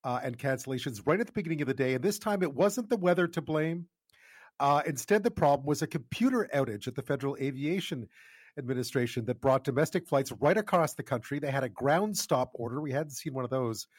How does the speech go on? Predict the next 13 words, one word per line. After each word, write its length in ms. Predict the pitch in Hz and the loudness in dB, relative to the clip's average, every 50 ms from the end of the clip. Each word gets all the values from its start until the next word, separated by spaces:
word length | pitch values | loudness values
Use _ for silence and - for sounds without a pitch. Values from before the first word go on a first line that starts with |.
| - - - - - _ _ | -20 -20 -20 -20 -20 _ _
since 260 | _ - 135 117 - 117 | _ -10 -10 -10 -4 -2
nine 220 | 127 123 127 117 | -2 0 0 0
eleven. 400 | 110 117 135 139 113 113 107 127 - - | 0 0 0 0 0 -2 -4 -6 -4 -2
Uh, 180 | 131 127 131 127 117 113 | 0 0 0 -2 -6 -8
the 120 | _ 143 131 | _ -8 -6
com-, 200 | - 151 143 - _ | -6 -8 -8 -8 _
country 260 | - - 202 202 - 170 | -2 -2 0 0 0 0
was 200 | 131 131 120 - | 0 -2 -4 -6
brought 360 | - _ 147 139 139 139 - | -4 _ 2 4 4 2 0
to 100 | - 156 | -4 -4
a 40 | 147 | -2
complete 380 | - - 135 - 180 202 208 - | -2 -4 -4 -2 -4 -4 -4 -4
standstill 540 | - - 185 170 165 135 - - 117 - | 0 2 2 2 2 0 -4 -6 -8 -8